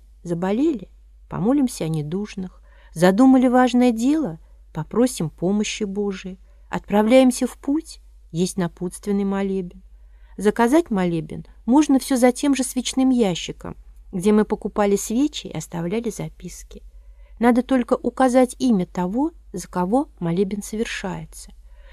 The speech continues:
Существует такая практика. Закажут молебен и уходят домой. Конечно же, лучше остаться и помолиться вместе со священником.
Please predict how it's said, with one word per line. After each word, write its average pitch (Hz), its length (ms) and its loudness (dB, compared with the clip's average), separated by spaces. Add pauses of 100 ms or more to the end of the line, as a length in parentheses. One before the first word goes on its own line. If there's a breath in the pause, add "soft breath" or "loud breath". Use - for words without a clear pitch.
Существует 233 560 -2
такая 240 320 0
практика. - 680 -6 (200 soft breath)
Закажут 240 480 2
молебен 165 480 -2
и 175 40 0
уходят 180 420 -2
домой. 165 440 -6 (540)
Конечно 202 500 2
же, 165 240 -6
лучше 170 360 -6
остаться - 680 -8 (340)
и - 80 -12
помолиться 175 640 -2
вместе 165 340 -6
со - 140 -16
священником. - 800 -14